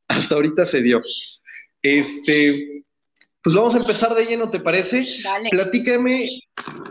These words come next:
Speaker 1: ¿cómo has, primero, cómo has estado? ¿Cómo, cómo te ha pintado la pandemia? Que, que nos hemos perdido la huella muy canijo.
Speaker 2: Sí, pues mira, bien, o sea, ya, ya superando la situación, ya después de un año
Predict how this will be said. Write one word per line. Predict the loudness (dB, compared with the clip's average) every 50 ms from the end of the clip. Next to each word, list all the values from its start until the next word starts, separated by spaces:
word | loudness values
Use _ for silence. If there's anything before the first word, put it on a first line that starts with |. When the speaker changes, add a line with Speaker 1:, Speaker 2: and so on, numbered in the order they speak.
| -18 -20 -20 -20 -20 _ _ _ _ _ _ _
Speaker 1:
¿cómo | -2 2 4 4 2
has, | 4 0 -2 -4 _ -12 -12 -10 -2 0
primero, | 2 2 4 4 2 2
cómo | 4 4 4 4
has | 4 2
estado? | -2 -2 -4 -4 -4 -2 0 2 2 2 2
¿Cómo, | 2 2 2 2 0 2
cómo | 2 2 2 2
te | 2 0
ha | 2
pintado | 4 4 4 4 4 2 4 4
la | 4 2 2 0
pandemia? | -2 0 2 2 2 4 4 2 2 0 -2 -4 -6 _ _ _ _ _ _ _ _ 0
Que, | 2 2 2 2 2
que | 0 2 2
nos | 2 0 2 0
hemos | 0 0 0 0
perdido | -2 0 0 4 4 4
la | 4 4 2
huella | 2 4 4 4 4 4 2
muy | 2 0 0 0
canijo. | 0 0 0 0 -2 -2 -6 -12 -14 -12 -6
Speaker 2:
Sí, | -2 0 2 2 2 2 2 2 0 -2 -4 -10 _ _ _ _ _ -20 -20 -20 -20 _ _
pues | -4 -2 2 2
mira, | 2 4 4 2 2 0 0 -6 _ _
bien, | _ -6 -4 0 2 2 2 0 -2
o | -4
sea, | -4 -4 -4
ya, | 0 0 2 2 2 0 -2 -8 _ _ _ _ _ _ _ _ _ _ _ _ _ _ _ _ _ _ _ _ _
ya | -4 -2 -2 -2
superando | -2 -8 -4 -2 -2 -2 -2 -2 0 0 2 2
la | 2 0 -2
situación, | -2 -8 -8 -6 -6 -6 -6 -6 -8 -8 -4 -2
ya | -2 -2
después | -2 -2 -6 -6 -6 -6 -4
de | -2 -2
un | 0 0
año | 0 0 0 -2 -2 -2 -2 -4 -4 -6 -8 -12